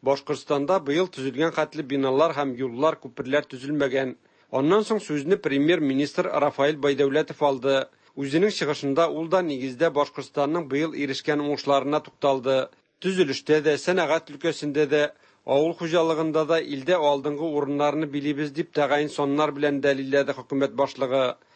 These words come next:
Аңардан соң чыгыш ясаган тагын берничә кеше шулай ук «Башкортстан чәчәк ата» дигән фикерләрен яңгыратты.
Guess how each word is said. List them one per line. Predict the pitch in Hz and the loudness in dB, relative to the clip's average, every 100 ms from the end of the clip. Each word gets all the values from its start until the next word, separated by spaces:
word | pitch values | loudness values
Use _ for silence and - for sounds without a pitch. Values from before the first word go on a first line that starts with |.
| _ - 127 | _ -8 0
Аңардан | 143 156 147 202 | 2 2 2 0
соң | 196 202 | 0 -4
чыгыш | - 175 185 | -2 -4 0
ясаган | 175 160 160 165 | -2 0 0 0
тагын | 147 160 170 | 2 2 2
берничә | 147 139 131 139 | -2 -4 -2 -4
кеше | 135 - 170 190 _ _ _ | -4 -6 -2 -2 _ _ _
шулай | 135 160 208 | 0 4 4
ук | 170 135 | 2 0
«Башкортстан | 139 - 127 - 185 180 | 0 -2 -10 -4 -4 -2
чәчәк | 147 - 160 | -4 -2 0
ата» | 156 160 151 | 0 0 0
дигән | 147 156 139 | 0 -2 -4
фикерләрен | 139 151 135 139 143 | -6 -4 2 2 2
яңгыратты. | 147 143 127 139 139 135 131 127 | 0 0 2 0 -2 -2 0 0